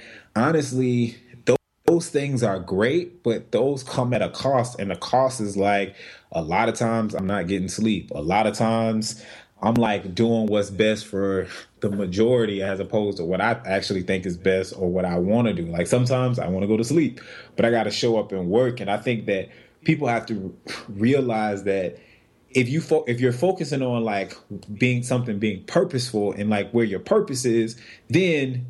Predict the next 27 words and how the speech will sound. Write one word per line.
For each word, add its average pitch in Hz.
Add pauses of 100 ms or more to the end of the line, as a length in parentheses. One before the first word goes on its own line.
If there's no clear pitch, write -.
that's 131
how 120
you, 113
like, 95
not 101
get 98
lost. 101
And 98
that's 117
what 107
you -
should 180
be 117
focusing 107
on, 104
as 120
opposed 120
to 107
just 110
being 113
like, 101 (240)
you 123
know, 117
"I 123
just 110
wanna 104
get, 101